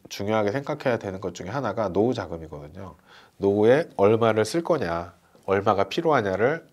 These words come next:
어, 알고 계셔야 되고 그걸 준비를 하셔야 돼요. 그걸 준비를 하시는데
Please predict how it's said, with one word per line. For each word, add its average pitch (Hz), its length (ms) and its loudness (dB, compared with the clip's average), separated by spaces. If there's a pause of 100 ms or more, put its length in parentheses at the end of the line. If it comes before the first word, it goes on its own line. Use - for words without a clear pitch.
(440)
어, 85 400 0
알고 131 260 4
계셔야 101 320 2
되고 92 220 -6
그걸 120 260 2
준비를 104 380 -2
하셔야 175 360 4
돼요. 117 360 0 (200)
그걸 123 180 2
준비를 120 300 4
하시는데 139 640 4